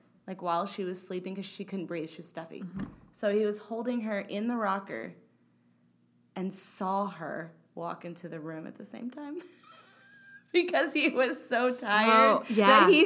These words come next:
Speaker 1: thought he saw her walking. <laughs> And he, the next morning, he was like, "I didn't even, he's, I don't even know what's, I don't even know what happened."
Speaker 2: Mm-mm.
Speaker 1: I was like, "You need to sleep." Um, all right, next one.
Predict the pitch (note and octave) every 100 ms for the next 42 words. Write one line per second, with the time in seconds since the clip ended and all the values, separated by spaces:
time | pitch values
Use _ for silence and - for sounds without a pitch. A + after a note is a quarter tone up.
0 | - D#4+ C#4 - C4 D4 E4 D#4+ D4 F4
1 | D#4 C#4+ C4 D#4 C4 A3+ B3 B3+ - D#4
2 | C#4+ F4 - - D4 C#4+ C#4+ A3 G#3+ G#3+
3 | G3 F#3+ F#3+ F#3 - - - D#3+ F#3+ F#3
4 | D#3+ E3 - F3+ D#3+ - D3 C#3+ D3 C#3+
5 | C#3+ C#3+ - _ _ E3+ D#3+ D#3 - -
6 | - - - _ A3 B3 C4 A3 F3+ -
7 | - - D#4+ D4 B3+ G#3+ A#3 A#3 - D3+
8 | - - D3+ D#3+ G3 F#3+ - _ _ _
9 | _ _ _ _ _ _ - C4+ C4+ C4
10 | E4 E4 A3+ G3 - - B3 C4 - -
11 | G#3+ F#3 F3+ G3